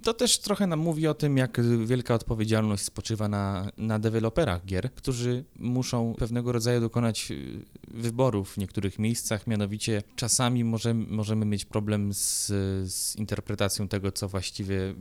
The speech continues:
jest, y, faktem historycznym, a co jest zupełną fikcją. O tym będziemy jeszcze mówić, natomiast trzeba też zaznaczyć, że Assassin's Creed to jest nasz punkt wyjścia dzisiaj, bo po prostu, y, tryb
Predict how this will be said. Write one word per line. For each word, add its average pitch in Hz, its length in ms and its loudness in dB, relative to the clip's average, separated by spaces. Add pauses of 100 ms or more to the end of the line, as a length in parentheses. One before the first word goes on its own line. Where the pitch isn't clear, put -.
jest, 95 420 -4
y, 92 560 -4
faktem 110 360 -2
historycznym, 110 680 -2
a 101 300 -2 (160)
co 113 140 0
jest 101 300 -2
zupełną 107 400 0
fikcją. 113 580 -2
O 202 80 2
tym 196 180 4
będziemy 151 300 4
jeszcze 139 240 0
mówić, 123 480 0
natomiast 160 580 0
trzeba 170 300 0
też - 440 2
zaznaczyć, 110 540 0
że 113 280 0
Assassin's 131 440 -2
Creed 117 240 -2
to 110 100 -2
jest 104 280 -2
nasz 104 160 -4
punkt 107 280 -2
wyjścia 113 340 0
dzisiaj, 92 300 -4
bo 92 120 -4
po 95 100 -4
prostu, 98 400 -4 (380)
y, 87 40 -8
tryb - 320 -6